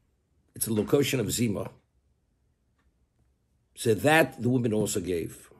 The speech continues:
So I asked the question. We find regarding the kior, the laver was made of copper. And where did that copper come from for the kior?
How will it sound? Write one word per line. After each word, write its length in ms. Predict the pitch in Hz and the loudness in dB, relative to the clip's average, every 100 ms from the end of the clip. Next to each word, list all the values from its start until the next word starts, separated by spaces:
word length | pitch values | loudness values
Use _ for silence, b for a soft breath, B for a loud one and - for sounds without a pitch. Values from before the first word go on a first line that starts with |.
| _ _ _ _ _ _ _ _ | _ _ _ _ _ _ _ _
So 100 | - | -6
I 80 | 101 | -2
asked 140 | 127 123 | -2 -4
the 60 | |
question. 580 | - 113 113 - - 69 - - b b b b | -4 -4 -4 -6 -10 -12 -20 -20 b b b b
We 100 | 95 | -6
find 640 | 92 123 139 135 127 107 - 113 _ _ _ _ _ _ _ _ _ _ _ | -2 0 2 0 0 -4 -10 -20 _ _ _ _ _ _ _ _ _ _ _
regarding 460 | - 101 117 135 127 | -4 2 4 6 4
the 100 | 98 | 0
kior, 600 | - 156 143 101 90 98 - _ _ _ _ _ _ _ | 2 6 6 4 -2 -8 -18 _ _ _ _ _ _ _
the 320 | - 95 87 | -6 -4 -4
laver 640 | 87 104 139 135 90 90 - - | -2 0 2 2 0 -2 -8 -2
was 160 | 113 | -2
made 180 | 107 113 | 0 0
of 120 | 101 | -2
copper. 420 | - 104 - 90 - - _ _ _ _ _ _ _ _ _ - - _ _ _ _ _ - 107 | -2 -4 -4 -8 -10 -20 _ _ _ _ _ _ _ _ _ -20 -20 _ _ _ _ _ -10 -4
And 300 | 104 104 - - _ _ _ _ _ _ _ _ - | -2 -4 -10 -16 _ _ _ _ _ _ _ _ -2
where 280 | 113 151 160 | 4 4 4
did 180 | 135 | 2
that 200 | 110 113 113 | 2 0 0
copper 260 | 131 131 | -2 -2
come 240 | 131 123 123 | -2 -2 -2
from 200 | 120 95 | -2 -4
for 200 | - 139 | -2 -2
the 100 | 92 | -2
kior? 540 | - 113 117 135 135 | -2 2 2 2 -2